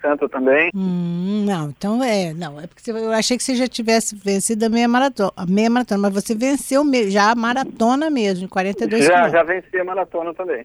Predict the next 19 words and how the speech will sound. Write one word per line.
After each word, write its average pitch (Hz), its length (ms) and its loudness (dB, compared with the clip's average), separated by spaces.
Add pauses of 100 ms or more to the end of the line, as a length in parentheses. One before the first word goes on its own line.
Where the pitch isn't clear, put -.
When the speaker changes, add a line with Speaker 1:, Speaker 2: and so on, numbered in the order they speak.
Speaker 2:
Então, 247 640 -4 (320)
então, 508 320 -8 (440)
tá, 523 100 -2 (160)
tá, 480 240 2
tá 370 100 4
no 285 140 2
papo, 240 340 0
né, 277 220 2
Leonardo? 170 580 -4 (560)
Dizem 330 400 4
que 339 160 4
Speaker 1:
<laughs> 330 60 6
Não, 165 280 4
não, 156 220 4
não 160 100 4
é 156 40 2
por 165 200 2
aí, 151 200 4
não. 135 240 -4